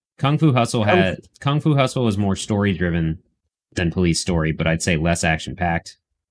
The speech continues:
Speaker 2: Pol-,
Speaker 1: You know?
Speaker 2: it's the, it's the, it's the stunts. Them stunts is good, man.
Speaker 1: It's the stunts. Put it on the box. It's the stunts, Corey.
Speaker 2: It's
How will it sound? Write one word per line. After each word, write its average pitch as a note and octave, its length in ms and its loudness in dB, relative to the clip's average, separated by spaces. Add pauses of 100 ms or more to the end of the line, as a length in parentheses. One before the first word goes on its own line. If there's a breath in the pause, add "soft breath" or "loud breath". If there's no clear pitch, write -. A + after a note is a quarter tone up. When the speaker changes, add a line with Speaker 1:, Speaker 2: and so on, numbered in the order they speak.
(720)
Speaker 2:
Pol-, E3 160 4
Speaker 1:
You E3+ 80 -2
know? D#3+ 80 2
Speaker 2:
it's - 220 2
the, C#3+ 380 0
it's E3+ 220 -2
the, F3+ 220 2
it's F3+ 200 -2
the F#3+ 100 0
stunts. - 600 -2 (460)
Them F3 220 0
stunts A#3+ 400 0
is F#3+ 140 2
good, A3 300 2
man. A#3+ 380 2 (160)
Speaker 1:
It's A#2 300 0
the C3 100 0
stunts. G#2+ 420 0
Put D#3 160 0
it D3+ 80 2
on C#3+ 120 2
the B2+ 80 0
box. A#2 400 0
It's B2+ 240 -2
the A2+ 100 -4
stunts, G2+ 420 0
Corey. A2 460 0
Speaker 2:
It's D#3+ 140 0